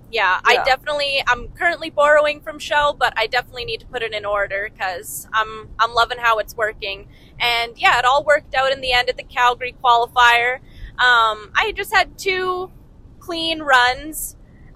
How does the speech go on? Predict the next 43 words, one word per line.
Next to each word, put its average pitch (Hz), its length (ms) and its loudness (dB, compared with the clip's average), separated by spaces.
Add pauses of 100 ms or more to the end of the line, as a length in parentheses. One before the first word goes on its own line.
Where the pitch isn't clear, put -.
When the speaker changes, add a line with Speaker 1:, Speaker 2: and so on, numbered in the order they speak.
Speaker 1:
I 320 40 4
was 403 120 -2
pretty 494 280 0
nervous 320 560 0
going 339 360 4
in 339 140 -4
there 339 320 2
for 349 140 -8
some 330 260 -4
reason, 339 680 -10
to 370 100 -12
be 330 160 0
honest. 320 460 2
Speaker 2:
What 330 160 10
were 403 60 10
Speaker 1:
And 440 100 12
Speaker 2:
you 466 100 6
nervous 359 320 2
about? - 320 -4
What 233 120 2
do 453 40 4
Speaker 1:
I 523 40 0
Speaker 2:
you 311 80 4
Speaker 1:
don't 294 100 0
Speaker 2:
think? 277 100 -2
Speaker 1:
know. 508 360 0
I 427 220 6
think 392 220 -8
I 554 80 2
just 539 240 -4
kind 311 300 2
of, - 80 -8
like, 320 340 0 (560)
got 277 300 6
in 320 120 -6
my 294 140 2
head, 254 480 0 (100)
like, 233 220 2 (200)
there's 415 180 0
a 466 80 0
little 349 240 -2
bit 440 200 0
more 294 560 2